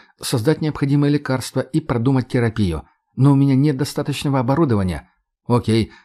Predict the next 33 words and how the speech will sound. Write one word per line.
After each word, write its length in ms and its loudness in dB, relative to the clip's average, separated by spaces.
а 120 0
где 140 2
можно 320 0
достать 360 -2
нужное?» 480 0
Точно 320 -2
что-то 300 -4
было 300 0
в 80 -12
Канауте 720 -2
и 100 2
в 60 4
исследовательском 800 -2
центре. 440 -2
Очень 280 0
сомневаюсь, 640 2
что 200 -4
там 160 0
что-то 320 0
выжило. 500 0
Я 120 0
пожал 280 0
плечами. 640 -4
«Ещё 320 2
есть 280 0
склад 280 0
запчастей 600 0
в 60 -8
центральном 520 0
офисе. 460 -2
Ты 80 -2
сможешь 340 2
достать?» 460 -4